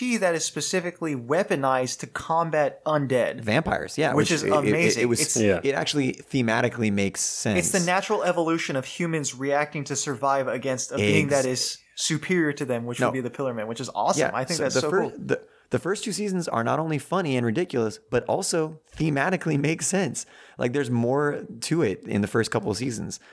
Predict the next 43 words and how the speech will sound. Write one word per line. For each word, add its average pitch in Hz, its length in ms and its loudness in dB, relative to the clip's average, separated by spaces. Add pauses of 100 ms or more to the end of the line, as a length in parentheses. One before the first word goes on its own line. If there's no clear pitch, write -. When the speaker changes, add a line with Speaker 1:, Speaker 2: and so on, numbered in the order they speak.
Speaker 1:
Yeah, - 160 0
Speaker 2:
Now, - 80 4
Speaker 1:
I - 40 4
Speaker 2:
obviously, 131 240 0
there's 117 100 0
a 120 40 2
lot 120 160 2
of 104 80 0
stupid 123 320 0
ass 95 140 0
shit 95 220 -4
too. 123 160 -2
Speaker 1:
Yeah, 127 100 4
Speaker 2:
Like, - 100 4
Speaker 1:
it's, - 140 -2
it's 233 200 -2
very 143 300 2
dumb 131 360 2
and 127 80 0
over 127 180 2
the 120 100 -4
top, 117 460 0
but 202 140 2
there 320 120 2
are 277 60 4
themes 233 340 -2
of, 165 120 0
like, 143 240 0
life 131 240 2
versus 135 340 -4
death 123 460 0
and, 120 300 -6
you 139 80 2
know, 214 140 2
Speaker 2:
Yes. - 160 0
Speaker 1:
humanity 139 420 -2
conquering 127 420 -2
things 120 160 -8
that 107 100 -8
are 107 60 -6
stronger 110 260 -8
than 107 80 -12
them. 104 160 -10